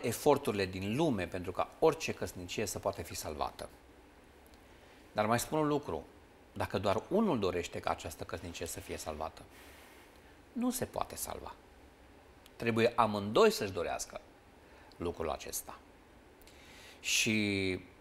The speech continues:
în ziua aceea, în ziua aceea, uh, Dumnezeu va arăta cum în foarte multe familii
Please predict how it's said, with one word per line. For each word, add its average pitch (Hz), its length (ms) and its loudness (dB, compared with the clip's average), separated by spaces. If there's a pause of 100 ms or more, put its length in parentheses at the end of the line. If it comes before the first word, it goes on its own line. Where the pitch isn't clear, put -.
(1300)
în 135 340 4
ziua 160 300 8
aceea, 98 640 4 (580)
în 104 140 -4
ziua 113 260 4
aceea, 73 680 0 (1500)
uh, - 100 -8 (460)
Dumnezeu 131 560 4
va 139 320 8
arăta 127 680 6 (1700)
cum 113 200 -2
în 120 120 0
foarte - 540 4
multe 92 280 -6
familii 92 600 -4